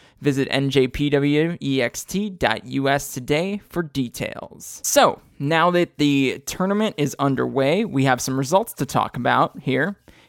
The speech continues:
in this little segment of the show. Um, results are real simple right now. We're just gonna go through the, you know, a little bit of the, the, really the points totals, uh, the standings, and we'll talk a little bit about who beat who so we can, uh,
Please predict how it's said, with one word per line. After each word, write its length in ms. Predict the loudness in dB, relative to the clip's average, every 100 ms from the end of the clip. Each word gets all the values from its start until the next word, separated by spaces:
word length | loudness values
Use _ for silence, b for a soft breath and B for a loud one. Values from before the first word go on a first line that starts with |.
| -8
in 160 | -4
this 180 | -4 -4
little 160 | -6 -6
segment 400 | -2 -2 -2 -6
of 80 | -4
the 60 |
show. 320 | -2 0 0 -4 B B B B B B
Um, 400 | 2 4 4 0
results 360 | 0 4 4 4
are 40 |
real 200 | 4 6
simple 320 | 6 2 2 2
right 180 | 4
now. 160 | 4 4
We're 80 | 2
just 160 | -2 -4
gonna 140 | 0
go 180 | 4 4
through 260 | 4 -2
the, 500 | 2 4 6 4 2 -2
you 160 | -2
know, 220 | 0 -2
a 200 | -4 -8
little 300 | -8 -2 0
bit 160 | 2 2
of 160 | 2 0
the, 500 | 0 0 -2 -4 -6
the, 180 | -10 -12 _ -4
really 220 | 0 2
the 120 | 0
points 580 | 0 0 0 -4 -8 -10 -6
totals, 640 | 0 2 2 0 -4 -14 -6
uh, 180 | -2 -2
the 80 |
standings, 800 | -4 -2 0 0 -2 -4 -8 -12 -20 b b
and 140 | -2
we'll 100 | 0
talk 220 | 0 0
a 40 | 0
little 160 | 2
bit 120 | 4 4
about 280 | 4 2
who 160 | 2 0
beat 280 | 0 -4 0
who 240 | 2 2
so 180 | 0 -4
we 120 | -4
can, 260 | -4 -4 -2
uh, 200 | -4